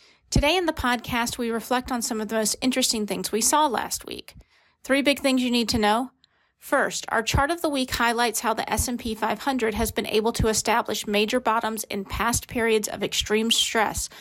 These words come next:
before earnings forecasts were fully cut.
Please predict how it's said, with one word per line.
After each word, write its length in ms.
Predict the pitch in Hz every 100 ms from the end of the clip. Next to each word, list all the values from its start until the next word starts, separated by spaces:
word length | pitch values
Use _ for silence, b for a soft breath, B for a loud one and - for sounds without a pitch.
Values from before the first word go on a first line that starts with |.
| B B
before 480 | 254 247 - 311 302
earnings 340 | - 214 208 -
forecasts 560 | 208 190 202 190 -
were 100 | -
fully 260 | 208 - -
cut. 320 | - 220 -